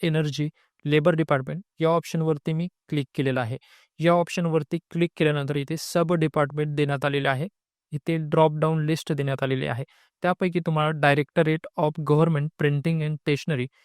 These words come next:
या ऑप्शनवरती क्लिक करायचं आहे. या ऑप्शनवरती क्लिक केल्यानंतर तुम्हाला इथे चार ऑप्शन ओपन होणार आहेत.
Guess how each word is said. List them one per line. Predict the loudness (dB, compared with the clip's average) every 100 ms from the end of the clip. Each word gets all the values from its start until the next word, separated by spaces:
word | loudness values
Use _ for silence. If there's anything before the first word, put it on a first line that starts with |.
| _ -4
या | 2
ऑप्शनवरती | 2 2 -4 -4 -4 -8
क्लिक | -6 -4 -2 -2
करायचं | -2 -2 -4
आहे. | -6 -2
या | 2
ऑप्शनवरती | 4 2 0 -2 -2 -4 -6 -8 -4
क्लिक | -4 -2
केल्यानंतर | -2 -2 -6
तुम्हाला | -4 -2 -2
इथे | -4 -6 -2
चार | 2 2
ऑप्शन | 0 -4 -6 -4
ओपन | -4 -2 -2
होणार | -2
आहेत. | -4